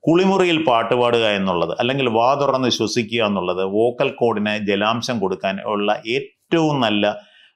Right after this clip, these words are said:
ആ, മെ-, മെത്തേഡുകളിലൊന്നാണ്. വാ തുറന്ന് ശ്വസിക്കുക, അല്ലെങ്കിൽ വാ തുറന്ന് പാട്ട് പാടുക കുളിക്കുന്ന സമയത്ത് നിങ്ങളുടെ വോക്കൽ കോഡിന് ഒരുപാട് ഈർപ്പം കിട്ടും.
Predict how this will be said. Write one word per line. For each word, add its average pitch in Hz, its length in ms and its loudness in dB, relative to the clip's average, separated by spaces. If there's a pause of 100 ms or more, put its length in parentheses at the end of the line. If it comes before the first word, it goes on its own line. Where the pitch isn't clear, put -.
ആ, 104 200 2
മെ-, 107 400 0
മെത്തേഡുകളിലൊന്നാണ്. 98 840 0 (100)
വാ 113 200 2
തുറന്ന് 120 320 2
ശ്വസിക്കുക, 110 540 -2
അല്ലെങ്കിൽ 107 360 -2
വാ 104 180 2
തുറന്ന് 120 300 0
പാട്ട് 95 320 -2
പാടുക 92 220 0
കുളിക്കുന്ന 98 420 -4
സമയത്ത് 87 420 -10 (100)
നിങ്ങളുടെ 104 300 -2
വോക്കൽ 101 260 -2
കോഡിന് 98 280 -4
ഒരുപാട് 110 560 -2
ഈർപ്പം 87 400 -6
കിട്ടും. - 200 -20